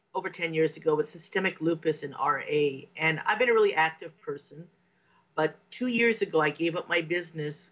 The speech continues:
my health deteriorated, and I got an aha moment in this book on page fifty-one. I never realized that I had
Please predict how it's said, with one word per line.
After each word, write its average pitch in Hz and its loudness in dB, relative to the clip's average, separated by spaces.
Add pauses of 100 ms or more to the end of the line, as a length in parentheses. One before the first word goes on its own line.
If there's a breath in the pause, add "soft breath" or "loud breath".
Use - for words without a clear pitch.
my 160 0
health 156 2 (200)
deteriorated, 160 2 (460 soft breath)
and 175 2
I 170 4 (100)
got 214 4
an 175 -4
aha 185 2
moment 139 -10
in 151 -4
this 143 -4
book 156 0
on 147 -4
page 156 0
fifty-one. 139 -4 (840 soft breath)
I 160 2
never 226 4
realized 165 2
that 156 2
I 147 2
had 151 0